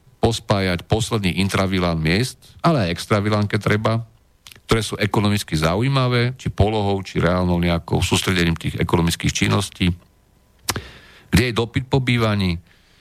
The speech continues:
a napriek sprísneným hypotékam a tak ďalej a tak ďalej sa pôjde do absolútneho, e,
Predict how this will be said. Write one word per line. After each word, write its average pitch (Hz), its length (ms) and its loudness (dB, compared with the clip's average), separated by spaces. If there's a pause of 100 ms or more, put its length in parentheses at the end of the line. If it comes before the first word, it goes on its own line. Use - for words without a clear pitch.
(240)
a - 80 0
napriek 120 400 0
sprísneným 113 560 0
hypotékam 98 560 0
a 92 80 -2
tak 85 160 -2
ďalej 85 300 0
a 82 40 -6
tak 82 140 -4
ďalej 80 340 0 (220)
sa 80 240 0
pôjde 95 720 0
do 82 320 -2 (240)
absolútneho, 85 1040 0
e, - 0 -